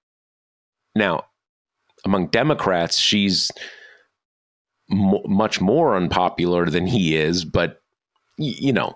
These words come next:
you don't, it's, it's not a very productive fight if you, like, you know, like, "Oh, you're more unpopular than I am." You know, <laughs> that, that doesn't work.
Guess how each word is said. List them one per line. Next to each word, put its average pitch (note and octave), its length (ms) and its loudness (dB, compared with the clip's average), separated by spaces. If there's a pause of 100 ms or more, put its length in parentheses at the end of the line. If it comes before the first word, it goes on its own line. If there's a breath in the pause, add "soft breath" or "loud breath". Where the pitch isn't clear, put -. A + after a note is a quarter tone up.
(140)
you A2 160 2
don't, B2+ 340 0
it's, - 280 -2
it's - 200 0
not D3 160 2
a A#2 60 0
very G#2+ 180 2
productive F#2+ 460 0
fight F2 400 2
if - 180 -2
you, F#2 80 0
like, E2 300 0
you F2+ 40 2
know, E2+ 140 2
like, C#2+ 140 0
"Oh, C3 220 2
you're A#2 260 2
more A#2+ 260 2
unpopular A#2+ 560 2
than B2+ 140 2
I D3+ 160 2
am." F2 400 0
You A2+ 100 0
know, G2+ 100 2
<laughs> - 20 -2
that, A2 240 -2
that C3+ 180 0
doesn't G#2+ 320 0
work. B2 280 -4